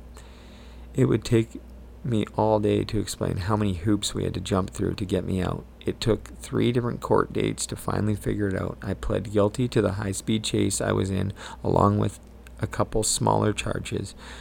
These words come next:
but I was not gonna plead guilty to some of the other charges that carried a much larger sentence. It was, uh, it was, for a lack of better terms,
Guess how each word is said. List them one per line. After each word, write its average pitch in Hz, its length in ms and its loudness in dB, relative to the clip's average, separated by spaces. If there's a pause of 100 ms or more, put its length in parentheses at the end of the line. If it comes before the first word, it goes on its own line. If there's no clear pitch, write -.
(300)
but 110 160 12
I 104 120 8
was 104 200 4
not 104 360 0
gonna 95 200 2
plead 107 320 4
guilty 98 340 2
to 98 160 -2
some 104 280 2
of 107 100 4
the 107 140 4
other 101 180 4
charges 95 580 2
that - 160 -2
carried 95 300 4
a 95 40 0
much 92 300 0
larger 95 320 -2
sentence. - 560 -4 (1400)
It 135 120 6
was, 120 380 4 (420)
uh, - 60 4 (580)
it 180 240 6
was, 110 340 8
for 117 220 4
a 107 40 8
lack 101 320 4
of 110 140 4
better 101 240 6
terms, 95 600 -2